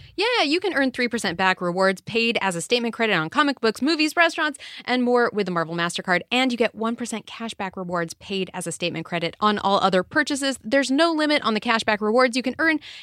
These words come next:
and you can enjoy special Marvel benefits like, uh, three months of Marvel Unlimited, the subscription service that gives you access to literally thousands of digital comics that we read. We read up on Marvel's history there every week.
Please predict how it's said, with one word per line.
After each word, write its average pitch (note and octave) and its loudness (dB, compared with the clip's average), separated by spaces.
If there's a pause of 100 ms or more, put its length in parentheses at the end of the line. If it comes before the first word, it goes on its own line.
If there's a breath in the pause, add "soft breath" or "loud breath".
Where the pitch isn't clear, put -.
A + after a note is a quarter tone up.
(140)
and E4+ 0
you E4 0
can D#4+ -6
enjoy D4+ -6
special D4+ -4
Marvel B3+ -2
benefits B3+ -2
like, A3+ -2 (100)
uh, A3+ -2 (380 loud breath)
three G#3 2
months A3+ 2
of G#3 2
Marvel G#3 4
Unlimited, G#3 4 (240 loud breath)
the A3 2
subscription A3 -2
service G#3+ -2
that G#3 -6
gives G3 -4
you G3 0
access G3 -4
to - -8
literally A3 2
thousands F#3+ 2
of F3 2
digital E3+ -2
comics F3 -2
that D#3+ 0
we A3 2
read. G#3+ 0 (320 loud breath)
We G#3+ -2
read A3+ 0
up A3 2
on G3+ 2
Marvel's F#3+ 2
history A#3+ -2
there A3+ 2
every A3+ 0
week. A3+ -2